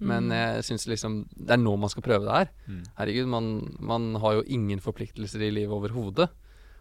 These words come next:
Speaker 1: og da må man jo bare gønne på, og hvis man kan hjelpe seg selv til å drive med noe man har lyst til,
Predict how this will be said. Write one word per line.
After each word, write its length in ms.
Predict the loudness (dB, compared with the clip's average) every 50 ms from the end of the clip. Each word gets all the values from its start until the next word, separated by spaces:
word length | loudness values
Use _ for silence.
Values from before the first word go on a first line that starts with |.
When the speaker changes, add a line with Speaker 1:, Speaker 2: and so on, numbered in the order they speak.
| -20 -10 -2
Speaker 1:
og 380 | 2 4 4 6 4 4 2 4
da 120 | 4 4 6
må 280 | 6 4 2 2 2
man 120 | 2 2 2
jo 60 | 2
bare 180 | 2 2 2 2
gønne 240 | 0 0 -2 0 0
på, 160 | 2 4 4
og 60 | 4 2
hvis 160 | 0 -2 -2
man 240 | -2 -2 -2 -2 0
kan 320 | 2 2 2 2 0 -2 -4 -10 -18 -4 2
hjelpe 260 | 4 4 4 4 0
seg 140 | -2 -2 -2
selv 260 | 2 2 2 2 2
til 240 | 2 -2 -4 -2 2 2
å 120 | 2 2
drive 160 | 2 2 0 0
med 100 | 0 0
noe 100 | 0 0
man 80 | 0 0
har 80 | 0 -2
lyst 140 | -2 -2
til, 160 | 0 0 0